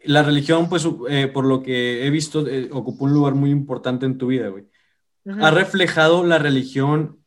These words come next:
Speaker 1: en tu música? O sea, ¿te, te ha inspirado algo? ¿Te ha, este, la ha reflejado de alguna manera? ¿Te ha motivado?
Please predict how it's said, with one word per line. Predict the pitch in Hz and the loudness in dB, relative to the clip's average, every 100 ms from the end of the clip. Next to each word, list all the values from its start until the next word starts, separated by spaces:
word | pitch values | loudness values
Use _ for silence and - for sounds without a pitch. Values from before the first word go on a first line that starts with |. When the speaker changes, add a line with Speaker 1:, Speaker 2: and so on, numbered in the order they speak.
| - | -4
Speaker 1:
en | 139 135 | -2 -2
tu | 131 | -2
música? | 127 147 151 214 | 0 0 0 0
O | 165 | 0
sea, | 135 127 | 0 0
¿te, | 131 | 0
te | 127 131 | 0 2
ha | 127 131 139 | 4 6 4
inspirado | 151 151 135 127 131 135 | 2 -2 -2 0 2 4
algo? | 147 151 156 151 | 4 4 2 0
¿Te | 139 120 | 0 2
ha, | 120 131 | 4 2
este, | 131 - 117 | 0 -4 -4
la | 117 | -2
ha | 117 | -2
reflejado | 131 135 127 123 131 | -2 -6 -4 -2 0
de | |
alguna | 123 123 131 | 0 -2 -4
manera? | 123 113 135 151 | -4 -4 -2 -2
¿Te | 151 | -2
ha | 131 | -4
motivado? | 131 131 120 151 165 | -4 -4 -4 -4 -6